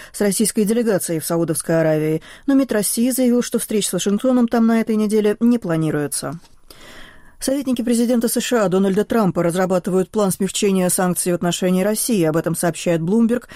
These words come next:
со ссылкой на источники. По их словам, речь идёт в частности об ограничениях, касающихся российской нефти. Седьмого марта агентство Bloomberg сообщало, что Белый дом, в частности, обсуждает обмену так называемого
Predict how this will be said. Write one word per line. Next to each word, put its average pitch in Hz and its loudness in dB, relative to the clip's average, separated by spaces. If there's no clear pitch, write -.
со 277 -2
ссылкой 190 0
на 185 2
источники. 175 -2
По 285 0
их 277 2
словам, 233 2
речь 226 0
идёт 233 -2
в - -12
частности 220 -2
об 196 2
ограничениях, 202 2
касающихся 196 -2
российской 190 0
нефти. 165 0
Седьмого 262 2
марта 233 0
агентство 202 0
Bloomberg 208 0
сообщало, 190 0
что - -4
Белый 196 2
дом, 247 2
в - -6
частности, 233 -2
обсуждает 214 0
обмену 208 2
так 214 -2
называемого 202 0